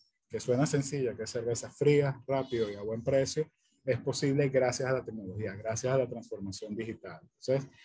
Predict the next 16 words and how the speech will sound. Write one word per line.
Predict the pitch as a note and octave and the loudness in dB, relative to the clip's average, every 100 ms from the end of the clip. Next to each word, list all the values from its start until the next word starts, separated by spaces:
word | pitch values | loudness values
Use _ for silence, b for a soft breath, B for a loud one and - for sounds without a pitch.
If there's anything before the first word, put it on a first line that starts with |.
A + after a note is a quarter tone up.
| B - | B -6
aquí | A#2+ B2 | -4 0
en | B2 | 4
el | C#3 | 4
Ecuador, | C#3 B2 A#2 C3 D#3+ - _ _ _ | 4 2 2 0 -2 -10 _ _ _
transformación | B2+ A#2+ A#2 A#2+ G#2+ G2 A#2+ B2+ | -2 -2 2 0 0 -2 0 2
digital | C#3+ C3 - B2 | 2 0 -2 -2
es | B2 | -2
básicamente | B2 B2+ A2 A2+ A2+ A2+ B2 b b b | -2 -4 -6 -6 -8 -6 -8 b b b
desarrollar | B2+ B2 - A#2+ A2 G#2 A2 B2+ D3 - | 4 4 4 0 0 0 2 2 -2 0
toda | B2 A#2+ | 2 2
esta | A#2 B2 | 0 -2
iniciativa | A#2+ A#2 G2+ G#2+ G#2 A2+ A2+ _ _ | -4 -4 -8 -6 -6 -6 -10 _ _
Direct | A2+ G#2 G2 - | -6 -4 -4 -4
to | A#2+ | -4
Consumer | A2 G2+ B2+ D3+ F3+ - | -4 2 2 2 -2 0
con | C3+ D3+ F3+ | 2 2 0